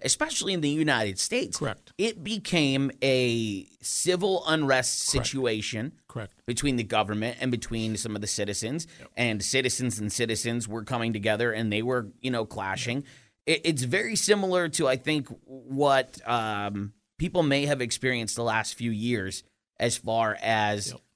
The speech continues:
Speaker 1: a country divided.
Speaker 2: Yeah.
Speaker 1: Um,
Speaker 2: Music was just starting with the Beatles.
Speaker 1: Yeah.
Speaker 2: There was no long hair.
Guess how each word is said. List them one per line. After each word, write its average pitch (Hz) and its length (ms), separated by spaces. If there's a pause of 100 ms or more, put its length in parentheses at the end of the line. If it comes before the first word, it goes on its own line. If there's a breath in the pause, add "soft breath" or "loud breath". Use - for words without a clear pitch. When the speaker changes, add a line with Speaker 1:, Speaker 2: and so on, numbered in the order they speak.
(120)
Speaker 1:
a 117 60
country 131 460
divided. 98 640 (200)
Speaker 2:
Yeah. 101 120 (480)
Speaker 1:
Um, 107 600 (420)
Speaker 2:
Music 139 440
was 123 200
just 147 240
starting 139 380
with 123 140
the 107 80
Beatles. 127 720 (120)
Speaker 1:
Yeah. 127 360
Speaker 2:
There 117 100
was 107 180
no 123 160
long 120 320
hair. 117 480